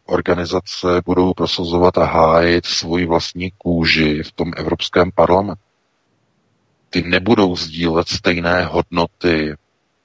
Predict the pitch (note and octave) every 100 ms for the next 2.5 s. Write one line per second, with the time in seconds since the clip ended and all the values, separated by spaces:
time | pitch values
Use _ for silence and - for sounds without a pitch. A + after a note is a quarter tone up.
0 | _ _ _ _ _ - E2+ E2 - -
1 | F2 - - D#2+ D#2+ - E2 E2 F2 F2+
2 | E2 E2+ G2+ G2